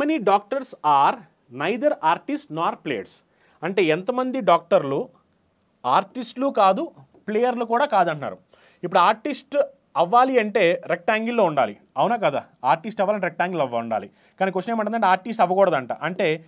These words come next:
ఇదంతా లెక్కలో ఉండకూడదు, ఎందుకంటే ఇదంతా ఆర్టిస్ట్ కాబట్టి ఆర్టిస్ట్ అవ్వకూడదు. నెక్స్ట్, నెక్స్ట్ ఏంటి? Nor player, ప్లేయర్ కూడా అవ్వకూడదు. ప్లేయర్ అంటే సర్కిల్, సర్కిల్ అంటే ఇదే కదా. అంటే ప్లేయర్ అవ్వకూడదంటే ఇగో ఇదంతా కూడా వద్దు మనకి, ఇదంతా కూడా వద్దు,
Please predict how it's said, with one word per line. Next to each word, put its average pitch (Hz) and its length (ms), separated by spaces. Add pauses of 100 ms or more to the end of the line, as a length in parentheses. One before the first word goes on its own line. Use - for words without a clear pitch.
(140)
ఇదంతా 180 400
లెక్కలో 190 300
ఉండకూడదు, 139 340
ఎందుకంటే 170 380
ఇదంతా 160 320
ఆర్టిస్ట్ 170 360
కాబట్టి 160 260
ఆర్టిస్ట్ 151 320
అవ్వకూడదు. 127 420 (540)
నెక్స్ట్, 175 340 (360)
నెక్స్ట్ 170 240
ఏంటి? 196 440 (320)
Nor 226 160 (140)
player, 190 220 (160)
ప్లేయర్ 233 280
కూడా 220 120
అవ్వకూడదు. 165 360
ప్లేయర్ 214 200
అంటే 247 180
సర్కిల్, 156 300 (120)
సర్కిల్ 185 240
అంటే 208 140
ఇదే 202 140
కదా. 196 120 (400)
అంటే 196 200 (240)
ప్లేయర్ 202 240
అవ్వకూడదంటే 190 540 (160)
ఇగో 151 140 (120)
ఇదంతా 175 380
కూడా 202 140
వద్దు 151 180
మనకి, 117 200 (100)
ఇదంతా 151 300
కూడా 151 140
వద్దు, 104 140